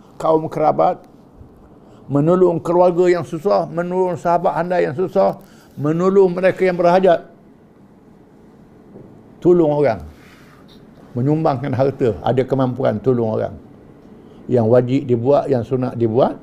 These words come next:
Wal mustaghfirina bil ashar. Dan orang beristighfar di waktu sahur. Di sini waktu,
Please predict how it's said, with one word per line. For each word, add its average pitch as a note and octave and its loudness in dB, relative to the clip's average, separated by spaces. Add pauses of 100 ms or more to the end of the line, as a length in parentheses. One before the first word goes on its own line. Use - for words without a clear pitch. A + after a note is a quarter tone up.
(960)
Wal D3 6
mustaghfirina C#3 2
bil B2+ 0
ashar. D3+ 0 (1800)
Dan G3+ 0
orang G#3 2
beristighfar A#3 2
di F#3 0
waktu F#3 -2
sahur. C#3 -10 (1500)
Di C3 -4
sini F3 -6
waktu, D#3 -2